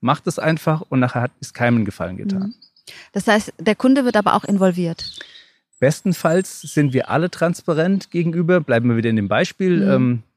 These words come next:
Speaker 1: der, der, wenn der Jörg seinem Manager wieder gespiegelt hätte, "Hey, bis Ende der Woche kriegen wir das aber nicht alles in vernünftiger Qualität hin, sondern nur ein Teil. Frag doch bitte mal nach, ob der erste Teil oder darf ich den Kunden anrufen, kann
Speaker 2: Mhm.
Speaker 1: sagen, hey, ich krieg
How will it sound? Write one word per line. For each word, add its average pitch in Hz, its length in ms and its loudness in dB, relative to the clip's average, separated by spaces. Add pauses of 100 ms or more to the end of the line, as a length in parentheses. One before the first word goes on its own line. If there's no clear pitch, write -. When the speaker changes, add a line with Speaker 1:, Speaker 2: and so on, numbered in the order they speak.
(540)
Speaker 1:
der, 110 280 2
der, 104 300 -4
wenn 104 100 0
der 101 100 2
Jörg 120 180 2
seinem 110 160 -2
Manager 160 340 0
wieder 156 160 0
gespiegelt 147 400 -2
hätte, 139 200 2
"Hey, 123 120 4
bis 123 200 0
Ende 131 260 2
der 127 140 2
Woche 127 160 0
kriegen 139 260 -2
wir 127 60 2
das 127 160 -4
aber 104 160 -4
nicht 117 300 -2
alles 147 460 -2
in 147 180 -2
vernünftiger 156 500 -4
Qualität 156 540 -4
hin, 185 220 -2 (580)
sondern 127 300 4
nur 113 100 4
ein 104 120 2
Teil. 220 440 0
Frag - 320 -2
doch 160 120 0
bitte 160 200 0
mal 131 120 4
nach, 135 220 0
ob - 140 -4
der 107 140 0
erste 156 280 -2
Teil 151 360 -2
oder 117 220 0
darf 120 220 0
ich - 100 0
den 131 100 0
Kunden 139 200 0
anrufen, 151 340 -2
kann 135 140 -2
Speaker 2:
Mhm. 127 40 0
Speaker 1:
sagen, 127 200 2
hey, 151 160 0
ich 120 140 -4
krieg 147 140 -6